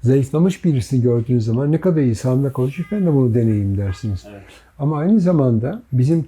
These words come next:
Speaker 1: tıpta genelde yaptığımız gibi korkutarak bu yolları açmamak lazım. Yani benim en çok dikkat ettiğim şey,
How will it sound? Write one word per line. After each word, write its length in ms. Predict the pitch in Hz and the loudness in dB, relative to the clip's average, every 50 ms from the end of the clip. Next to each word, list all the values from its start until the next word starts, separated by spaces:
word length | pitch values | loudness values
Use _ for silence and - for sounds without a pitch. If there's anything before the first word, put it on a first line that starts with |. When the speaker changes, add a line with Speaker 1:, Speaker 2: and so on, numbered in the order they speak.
| - _ | -8 _
Speaker 1:
tıpta 300 | - 156 147 - - - | -8 -8 -8 -6 -2 0
genelde 440 | 180 151 165 165 165 160 147 123 123 | 0 2 2 2 2 2 0 0 0
yaptığımız 640 | 117 120 120 123 - _ - 131 127 139 147 139 135 | 0 0 -2 -2 -4 _ -2 0 2 2 0 0 -2
gibi 180 | - 135 165 175 | -4 -6 -6 -6
korkutarak 840 | - - 147 160 147 - 170 170 - 185 208 185 151 - - - - | -4 -2 -2 -2 -2 -2 -4 -4 -2 0 0 0 0 -2 -4 -4 -2
bu 80 | 139 | 0
yolları 400 | 135 135 135 131 127 135 135 147 | 2 2 2 2 2 2 0 -2
açmamak 560 | 143 123 - - 135 123 110 104 104 - - 107 | -2 -4 -4 -4 -4 -2 -2 -2 -4 -6 -10 -8
lazım. 360 | 101 98 98 95 - 113 117 | -6 -6 -6 -6 -6 -4 -4
Yani 220 | 120 120 117 113 | -2 -2 -2 0
benim 200 | 135 135 143 151 | 0 0 2 2
en 120 | 151 151 143 | 0 0 -2
çok 240 | - - - - | -2 -6 -18 -14
dikkat 180 | - - 143 135 | -8 -2 0 0
ettiğim 320 | 123 110 - - 107 98 | 0 0 -2 -4 -6 -6
şey, 280 | 92 - 120 143 190 | -6 -6 -8 -8 -8